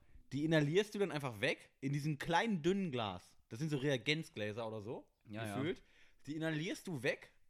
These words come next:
Speaker 1: und kannst direkt das nächste inhalieren.
Speaker 2: Ja, aber Digga,
Speaker 1: Aber
Speaker 2: nee.
Speaker 1: du hast, aber du hast eins, da brauchst du so, wahrscheinlich im Schnitt so zehn Sekunden für, wenn du gut bist.
Speaker 2: <laughs>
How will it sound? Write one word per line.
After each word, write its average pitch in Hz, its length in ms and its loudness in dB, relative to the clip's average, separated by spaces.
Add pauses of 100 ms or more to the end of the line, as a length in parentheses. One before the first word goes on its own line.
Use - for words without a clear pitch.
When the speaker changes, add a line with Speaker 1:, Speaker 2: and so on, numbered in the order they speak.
(300)
Speaker 1:
und 185 100 -4
kannst 220 240 -2
direkt 202 240 -4
das 233 80 -8
nächste 240 300 -6
inhalieren. 113 480 -4
Speaker 2:
Ja, 120 240 -16
aber 131 160 -12
Digga, 127 260 -10
Speaker 1:
Aber 165 280 0
Speaker 2:
nee. 127 80 -4
Speaker 1:
du 170 120 -2
hast, 240 260 -4
aber 165 120 2
du 180 80 2
hast 196 140 -2
eins, 226 560 -4
da 139 80 2
brauchst 165 260 0
du 156 40 -2
so, 165 300 -2 (680)
wahrscheinlich 180 300 -4
im 147 80 -4
Schnitt 175 420 -2
so 143 180 -2
zehn 165 420 -4
Sekunden 139 380 -2
für, 101 300 -12
wenn 98 100 -8
du 98 80 -6
gut 92 180 -14
bist. 98 220 -14 (340)
Speaker 2:
<laughs> 180 80 -12